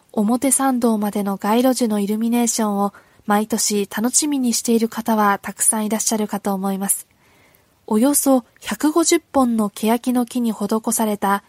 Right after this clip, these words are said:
エルイーディー電飾によるイルミネーション。およそ九十万球のエルイーディー電球が使用されるそうです。十二月一日から年明けの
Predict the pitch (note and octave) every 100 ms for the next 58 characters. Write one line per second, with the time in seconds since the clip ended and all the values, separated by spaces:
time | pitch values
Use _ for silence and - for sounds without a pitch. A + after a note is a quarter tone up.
0 | _ _ - G#3 B3 D#4 D4+ D4 C#4+ C4+
1 | C#4 C4+ B3+ A#3+ A3 G#3 G3+ G3 G3 G3
2 | G#3 G#3+ A3 G#3 - G3 - _ _ _
3 | _ _ _ _ _ A#3 C4+ - B3 A#3
4 | - A#3+ C#4+ F4 E4+ D#4+ D#4+ D#4 - D4+
5 | D4 C#4+ C#4 B3 A#3 B3+ C#4 C4+ C4+ C4+
6 | C4+ C4+ B3+ A#3+ A3 G#3 - G#3 A3 A3+
7 | A3 G#3+ A3 A3+ G#3 G3 - - _ _
8 | _ _ _ _ _ - A3+ B3+ C4+ C4
9 | C4 - A#3+ - A#3+ C4 C4+ - - A3+
10 | G#3 - - _ - G#3+ - D#4+ D4+ D4
11 | C4 B3+